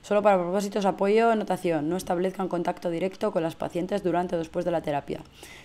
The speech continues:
El Wall Rider, también llamado Alp, Mara o Shrat, es una criatura demoníaca de origen alemán, de origen alemán, que atormenta a los durmientes. Se agazapa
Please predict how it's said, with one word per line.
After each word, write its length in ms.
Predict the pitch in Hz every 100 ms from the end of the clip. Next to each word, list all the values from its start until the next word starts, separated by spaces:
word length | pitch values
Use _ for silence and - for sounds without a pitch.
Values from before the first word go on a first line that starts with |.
| -
El 180 | 190 175
Wall 300 | 151 185 214
Rider, 340 | 170 165 208
también 240 | - 185 185
llamado 320 | 175 160 151 -
Alp, 240 | 175 147 -
Mara 340 | - 170 151 -
o 200 | 151 143 -
Shrat, 540 | - - - 165 - - - - -
es 120 | - 269
una 160 | 240
criatura 440 | 165 190 165 208 208
demoníaca 560 | 196 175 185 190 185
de 100 | 165
origen 320 | 156 185 233
alemán, 460 | 208 160 156 156 165 -
de 140 | 156
origen 380 | 151 175 - 147
alemán, 400 | 143 - - 156 - _ _ _ - - - - -
que 80 | -
atormenta 420 | 269 247 254 254
a 40 | 254
los 140 | 233
durmientes. 640 | 208 196 190 175 165 151 -
Se 120 | 220
agazapa 640 | 190 185 233 240 170 156